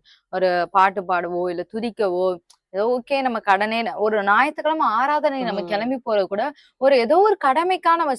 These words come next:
Speaker 1: செய்யணுமே அப்படின்ற மாதிரி தான் இருக்குமே தவிர, அந்த ஃபயர் வந்து நமக்கு வந்து இருக்காது.
Speaker 2: அடுத்து ரெண்டாவதா நம்ம பார்த்தோம் அப்படின்னா, ஏன் வந்து நம்மளுடைய வாழ்க்கையில ஜ-, ஜெபம் குறையக்கூடாது, குறைஞ்சா என்ன நடக்கும் அப்படின்னா வந்து, ஈஸியா வந்து அந்த டெம்ப்டேஷனுக்குள்ள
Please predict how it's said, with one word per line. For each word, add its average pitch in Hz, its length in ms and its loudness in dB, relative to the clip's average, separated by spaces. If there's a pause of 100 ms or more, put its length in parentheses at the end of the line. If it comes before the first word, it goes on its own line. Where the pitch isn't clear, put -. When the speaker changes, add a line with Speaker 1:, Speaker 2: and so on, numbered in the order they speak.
Speaker 1:
செய்யணுமே 247 500 -2
அப்படின்ற 240 640 0
மாதிரி 220 280 -4
தான் 247 140 0
இருக்குமே 208 320 -4
தவிர, 190 260 -6
அந்த 226 240 -4
ஃபயர் 302 520 0
வந்து 262 260 0
நமக்கு 185 300 -8
வந்து 196 160 -6
இருக்காது. 160 360 -8 (280)
Speaker 2:
அடுத்து 359 280 4
ரெண்டாவதா 269 400 6
நம்ம 202 200 -2
பார்த்தோம் 196 340 0
அப்படின்னா, 180 320 -2 (180)
ஏன் 294 240 4
வந்து 247 200 0
நம்மளுடைய 185 360 -6
வாழ்க்கையில 208 500 -4 (100)
ஜ-, 165 160 -8 (200)
ஜெபம் 196 320 -8
குறையக்கூடாது, 208 640 -2 (120)
குறைஞ்சா 311 380 2
என்ன 214 260 -2
நடக்கும் 185 280 -4
அப்படின்னா 175 280 -8
வந்து, 175 200 -4 (380)
ஈஸியா 302 640 2
வந்து 190 240 -2
அந்த 202 260 -4
டெம்ப்டேஷனுக்குள்ள 196 880 -4